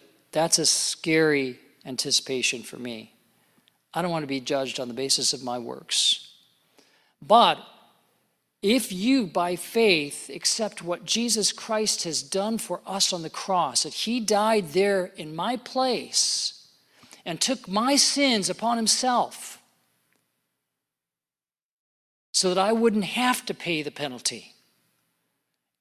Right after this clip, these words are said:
and I receive him into my heart and life, then the promise of God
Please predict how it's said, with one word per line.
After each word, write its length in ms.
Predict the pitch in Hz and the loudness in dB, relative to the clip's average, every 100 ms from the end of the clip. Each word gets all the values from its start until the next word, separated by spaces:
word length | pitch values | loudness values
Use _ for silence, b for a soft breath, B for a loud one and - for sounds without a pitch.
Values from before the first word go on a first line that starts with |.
| - | -8
and 100 | 160 | -2
I 60 | |
receive 560 | 180 185 - 247 247 220 | 0 2 2 0 -4 -4
him 160 | 220 196 | -4 -2
into 160 | 196 | -4
my 160 | 180 170 | -6 -8
heart 280 | 165 196 180 | -8 -8 -8
and 120 | 170 | -8
life, 540 | 170 156 113 - - _ _ _ _ _ _ _ _ _ _ _ _ _ | -10 -10 -12 -16 -20 _ _ _ _ _ _ _ _ _ _ _ _ _
then 300 | 131 214 233 | 0 2 2
the 100 | 180 | 0
promise 600 | - - 247 294 285 - | -4 -4 0 2 2 2
of 160 | 196 160 | 0 0
God 500 | 160 127 113 135 | 0 0 -2 -6